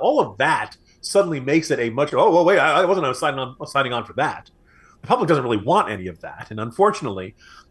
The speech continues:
until you've got sufficient energy from sufficient sources, that's what you end up with. We wanna be in a situation where we have an energy surplus,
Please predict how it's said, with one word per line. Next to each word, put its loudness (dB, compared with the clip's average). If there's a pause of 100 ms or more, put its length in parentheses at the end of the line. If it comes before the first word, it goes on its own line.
until 2
you've 0
got 2
sufficient -8
energy -4
from -10
sufficient -6
sources, 0
that's -6
what 0
you 0
end 2
up -4
with. -14 (460)
We 2
wanna 2
be 0
in -2
a 0
situation -2
where -2
we -6
have 4
an -2
energy -2
surplus, -2